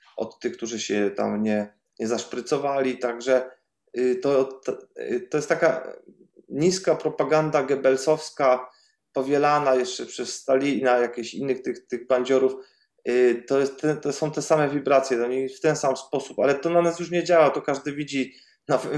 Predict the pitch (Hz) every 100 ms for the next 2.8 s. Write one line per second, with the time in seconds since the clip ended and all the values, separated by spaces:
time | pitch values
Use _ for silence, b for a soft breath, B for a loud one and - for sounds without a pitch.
0 | 127 147 151 - 139 151 147 139 135 131
1 | 139 127 139 135 127 123 120 B B B
2 | B B - - 127 120 113